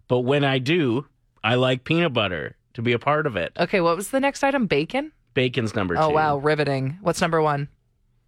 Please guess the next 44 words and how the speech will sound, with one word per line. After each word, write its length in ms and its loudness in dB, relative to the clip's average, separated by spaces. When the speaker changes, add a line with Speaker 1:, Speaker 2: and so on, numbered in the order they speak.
Speaker 1:
No, 360 2
you're 180 0
being 360 0
really 280 2
Speaker 2:
<laughs> 80 0
Speaker 1:
rude, 460 0
and 140 -4
people 280 -2
are 80 0
tuning 380 -2
out 200 -2
because 320 0
of 60 2
Speaker 2:
No, 140 2
Speaker 1:
it. 40 2
Speaker 2:
they're 180 2
not. 480 2
Speaker 1:
Yeah, 220 0
they're 160 2
leaving. 500 0
They're 160 2
like, 60 2
Speaker 2:
Everyone 300 0
Speaker 1:
they're 120 2
like, 140 2
"I 100 0
can't 320 0
stand 340 0
how 160 2
she 180 -4
talks 440 0
to 140 0
him." 340 0
Speaker 2:
<laughs> 80 -4
Speaker 1:
I 100 0
Speaker 2:
Nobody 360 2
Speaker 1:
bet. 80 -12
Speaker 2:
says 260 0
that. 260 2
Speaker 1:
I 100 2
bet. 440 0
Speaker 2:
They 160 2
love 280 2
it. 260 -2